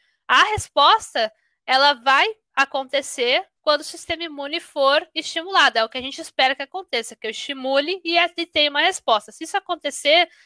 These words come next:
é imunogênico. Agora, na fase três eu vou ver, é eficaz?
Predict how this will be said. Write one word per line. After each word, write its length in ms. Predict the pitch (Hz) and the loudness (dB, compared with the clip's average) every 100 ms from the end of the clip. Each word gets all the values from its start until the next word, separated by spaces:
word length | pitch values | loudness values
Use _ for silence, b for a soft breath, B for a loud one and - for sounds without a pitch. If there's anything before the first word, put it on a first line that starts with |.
| B | B
é 160 | 294 311 | 2 2
imunogênico. 800 | 320 330 320 330 254 220 208 _ _ _ B | 0 -4 -2 0 0 -2 -4 _ _ _ B
Agora, 400 | - 277 262 240 | -2 0 2 2
na 120 | 240 262 | -2 -2
fase 240 | 302 294 | -2 -2
três 260 | - 320 330 | -2 -2 -2
eu 80 | |
vou 160 | 330 370 | -4 -4
ver, 360 | 311 320 220 220 - | 0 2 2 -2 -2
é 160 | 349 381 | 0 0
eficaz? 680 | 269 240 302 285 220 - | -2 -2 2 2 0 -10